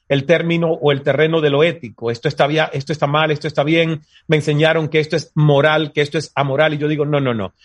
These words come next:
No estamos hablando de esa conciencia creada por el hombre o el ser humano. Estamos hablando de una conciencia mucho más elevada, que es qué eres, desde dónde vibras, desde dónde tomas tus decisiones.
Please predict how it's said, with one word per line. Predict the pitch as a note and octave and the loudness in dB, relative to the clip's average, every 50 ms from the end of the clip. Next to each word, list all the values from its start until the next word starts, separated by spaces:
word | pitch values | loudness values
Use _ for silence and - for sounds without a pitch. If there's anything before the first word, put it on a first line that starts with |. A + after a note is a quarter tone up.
| _ _ | _ _
No | - D#3+ | -2 0
estamos | D3 - F#3+ G3 F3 | 2 2 0 2 0
hablando | E3+ D#3+ E3 F3+ F3 E3+ | 0 0 0 0 2 2
de | D3+ D#3+ | 0 0
esa | D3+ F3 D#3+ D3 | 0 -2 -4 -2
conciencia | D#3 C3 B2+ - D3 D3 D3+ D#3 D3 - E3 D#3 D3+ - | -2 -4 -4 0 0 0 0 0 0 2 2 2 2 2
creada | - B2+ C3 C3 C3+ C#3 C#3+ D3 C#3+ - | -2 0 0 2 2 2 0 -2 -2 -4
por | _ - C3+ C3+ C#3 C#3 C#3 - - - | _ 0 2 2 2 2 0 -2 -4 -6
el | C3+ C3+ C#3+ | -4 0 0
hombre | D3+ C#3+ C#3+ C#3+ C#3 C#3+ | 0 0 0 0 0 2
o | C#3 C3 | 2 2
el | A#2+ A#2 | 0 0
ser | - - - C3+ B2+ | -2 -2 -2 -2 -2
humano. | C3+ D3 E3 D#3 B2 G#2 E2 _ _ _ _ - - _ | 0 0 0 0 0 -2 -6 _ _ _ _ -20 -20 _
Estamos | _ - D3 D#3+ D#3 | _ -2 -2 0 2
hablando | F3 E3+ E3+ F3 E3+ E3+ D#3 | 0 0 0 0 0 0 0
de | D#3 | 2
una | D#3+ E3+ D#3 | 0 0 0
conciencia | E3 C#3+ C#3 C3+ - - E3 E3 E3+ D#3+ - D#3 | 0 -2 -2 -2 -2 0 0 0 0 0 0 0
mucho | D3 D3 E3+ G3+ A3 A3 G#3 - - D#3+ C#3+ | 0 2 2 4 4 2 2 0 -2 -4 -2
más | C#3 D3 C#3 - | -2 -2 -2 -2
elevada, | D#3 C#3 C3+ C#3 D3 C#3 A#2+ A2+ A#2+ D3 - _ _ _ _ _ _ _ _ | 0 0 2 2 2 2 2 2 0 -2 -4 _ _ _ _ _ _ _ _
que | - D3+ D3 F3 | 0 2 2 2
es | F3+ F3+ - _ | 0 -4 -8 _
qué | - G3+ G#3 G#3+ G3+ F#3 | -2 0 2 4 4 4
eres, | E3+ C#3 A#2 G#2+ G#2 G#2+ | 2 0 -4 -6 -4 -2
desde | C3 C3+ C3+ D3 | -2 0 2 2
dónde | D3 E3 F3+ F3+ F3 E3 | 0 2 0 0 0 0
vibras, | D3+ F3 E3+ D3 B2 A2+ G#2 G2 F#2+ A#2+ | -2 -2 -2 -2 -2 -2 -2 -4 -2 -2
desde | C3 B2+ C3 C#3+ | -2 0 4 4
dónde | D#3+ E3+ F3+ F3 | 2 2 2 -2
tomas | E3+ - F3 F3 F3 D#3 E3 | -2 -2 -2 -2 -2 -4 -4
tus | - C#3+ B2+ | -4 -2 0
decisiones. | C3+ B2 G#2+ A#2 G#2+ A2+ D#3+ E3+ D3 A#2+ A2 G#2+ | 0 -2 -2 -4 -2 0 2 2 2 2 -2 -6